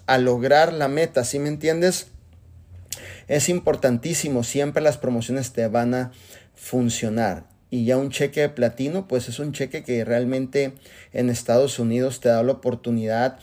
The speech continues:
de irte mejorando, ¿ok? Y una cosa importante, porque he escuchado este, eh, comentarios de esto, cuando llegas a platino ya estás experimentando la libertad financiera.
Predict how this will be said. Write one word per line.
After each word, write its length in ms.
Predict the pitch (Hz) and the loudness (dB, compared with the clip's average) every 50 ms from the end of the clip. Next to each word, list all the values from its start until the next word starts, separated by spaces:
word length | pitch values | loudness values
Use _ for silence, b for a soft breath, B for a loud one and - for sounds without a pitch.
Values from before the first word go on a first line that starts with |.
| B B B B B B B B - | B B B B B B B B -10
de 300 | 127 117 110 135 131 131 | -8 -2 2 4 4 4
irte 440 | 135 143 151 151 151 151 - 180 175 | 4 4 0 -2 -2 2 2 2 2
mejorando, 840 | 165 156 143 127 - - 120 117 117 127 139 143 135 127 110 104 104 | 2 0 -2 -4 -2 0 2 2 4 4 2 2 2 0 0 -2 -2
¿ok? 120 | - - 139 160 175 180 B B B B B B B B _ | 0 2 2 2 2 0 B B B B B B B B _
Y 380 | - 170 170 190 214 226 233 - - - _ _ _ _ - | -4 0 2 4 4 4 2 -2 -4 -12 _ _ _ _ -2
una 340 | 170 180 196 220 208 202 | 2 2 4 4 2 2
cosa 260 | 202 190 185 185 - 190 | 4 4 4 4 2 0
importante, 760 | 190 190 - 127 123 - - 139 143 143 127 - 101 87 87 - - _ _ _ _ _ _ _ _ _ _ _ _ _ _ _ _ _ _ - - - - | -2 -2 -2 -2 -2 0 0 0 0 0 -2 -4 -6 -6 -8 -10 -20 _ _ _ _ _ _ _ _ _ _ _ _ _ _ _ _ _ _ -20 -20 -14 0
porque 260 | - 135 131 - 147 | 2 2 2 4 2
he 20 | 139 | -2
escuchado 680 | 131 - 160 151 - - 143 143 143 143 147 139 - - - | 0 -2 -4 -4 0 4 4 6 6 6 4 2 -2 -4 -4
este, 360 | 120 120 120 120 - - - _ - | -2 0 0 -2 -4 -10 -16 _ -4
eh, 220 | 117 127 123 117 - | 0 0 0 0 0
comentarios 500 | 131 123 120 117 113 120 123 123 131 131 | 0 0 2 0 2 2 2 4 4 2
de 60 | 135 | 2
esto, 220 | 123 - - 107 B B B B B B - | 0 -2 -6 -10 B B B B B B -2
cuando 280 | - 147 143 143 143 | 0 0 2 2 2
llegas 380 | 143 143 160 170 202 202 196 202 | 2 2 4 4 4 4 4 2
a 100 | - - | 0 2
platino 520 | - 139 127 - - 151 160 165 165 165 | 2 2 2 2 -2 -4 -4 -2 0 0
ya 140 | 160 151 151 | 0 0 0
estás 260 | 147 - 165 147 - | 0 0 -2 0 0
experimentando 920 | 165 156 - - - 139 131 135 131 127 120 120 117 - 123 123 131 139 143 | -2 -2 -2 -2 -2 0 0 2 2 0 0 0 0 0 0 0 2 2 2
la 120 | 143 131 | 2 2
libertad 500 | 123 120 117 113 113 98 - - 117 117 | 2 0 0 0 -2 -2 -2 -2 -2 -2
financiera. 760 | - 139 131 127 113 113 - - 131 135 131 120 107 92 - | -2 -2 -2 -2 -2 -4 -4 0 4 4 4 4 2 -2 -6